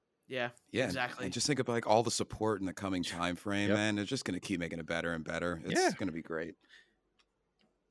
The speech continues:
Speaker 1: All right, guys. Games.
Speaker 3: Let's do it.
Speaker 1: We got
Speaker 3: Let's get
Speaker 1: games.
Speaker 3: to the games.
Speaker 1: Let's get to the
Speaker 3: I know,
Speaker 1: games.
Speaker 3: I know Barry and I have a similar one.
Speaker 1: Yes, I think we all have something in common this week. I think that's what it is.
Speaker 3: <laughs> Okay.
Speaker 1: Uh,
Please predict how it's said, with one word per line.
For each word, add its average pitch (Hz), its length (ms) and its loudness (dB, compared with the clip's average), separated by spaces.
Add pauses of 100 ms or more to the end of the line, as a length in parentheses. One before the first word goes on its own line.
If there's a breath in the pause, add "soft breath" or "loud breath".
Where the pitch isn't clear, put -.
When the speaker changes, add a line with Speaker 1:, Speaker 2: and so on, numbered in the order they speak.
(1600)
Speaker 1:
All 135 60 -8
right, 139 200 -2
guys. 107 380 -6 (300)
Games. 127 280 -4
Speaker 3:
Let's 165 80 -8
do 95 160 2
it. - 80 -4
Speaker 1:
We 139 80 -6
got 139 80 0
Speaker 3:
Let's 127 100 0
get 104 100 0
Speaker 1:
games. 120 80 -4
Speaker 3:
to 120 60 0
the - 60 0
games. 90 460 -4 (240)
Speaker 1:
Let's - 100 -20
get 143 140 -6
to 139 80 -8
the 117 60 2
Speaker 3:
I 98 40 2
know, 131 180 8
Speaker 1:
games. 139 180 -4
Speaker 3:
I 131 160 10
know 135 140 10
Barry 120 280 12
and 107 120 6
I 107 100 8
have 104 160 6
a 104 40 2
similar 95 420 0
one. 95 260 0 (760 soft breath)
Speaker 1:
Yes, 180 320 4
I 160 160 4
think 220 220 0
we 202 160 10
all 185 160 10
have 151 100 4
something 143 320 -2
in 131 140 -6
common 131 380 2
this - 220 -4
week. - 340 -2
I - 60 0
think 165 160 -2
that's 160 200 0
what 147 160 0
it 123 120 0
is. - 400 -2
Speaker 3:
<laughs> - 60 -20 (480 loud breath)
Okay. 151 260 10
Speaker 1:
Uh, 147 240 6